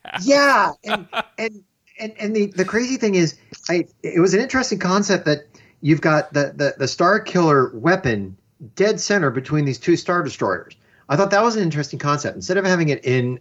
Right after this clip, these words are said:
Speaker 2: in, in a planet, you know, or let's say a, a moon. That's no moon. It's a space station. But at least it's in the middle of two Star Destroyers. I'm like, "Okay, this is interesting."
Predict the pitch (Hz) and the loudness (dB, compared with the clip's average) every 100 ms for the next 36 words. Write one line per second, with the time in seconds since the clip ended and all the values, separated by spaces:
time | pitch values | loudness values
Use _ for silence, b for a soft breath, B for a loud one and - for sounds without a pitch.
0 | - 120 113 98 - 120 107 90 104 - | -4 0 0 0 -2 0 0 0 -4 -6
1 | B B B B 143 123 110 123 127 113 | B B B B -2 2 2 2 2 2
2 | 110 110 113 - 113 104 110 101 - 98 | 2 2 -2 0 0 0 -2 -4 0 -2
3 | 87 - 107 117 113 95 117 127 117 113 | -2 -10 -2 2 2 0 -2 -6 -6 -4
4 | 110 92 117 95 101 98 - 127 113 85 | -4 0 2 2 0 -4 -2 -2 0 -4
5 | 80 151 202 240 320 330 - - 208 165 | -4 2 4 4 2 2 0 0 2 4
6 | 165 170 - 117 120 117 107 107 80 90 | 4 2 2 0 0 -2 -2 -2 -4 -4
7 | - B B - 294 277 240 208 190 160 | -6 B B 0 2 2 2 2 2 -2
8 | 131 120 98 113 113 | -2 0 0 -2 -6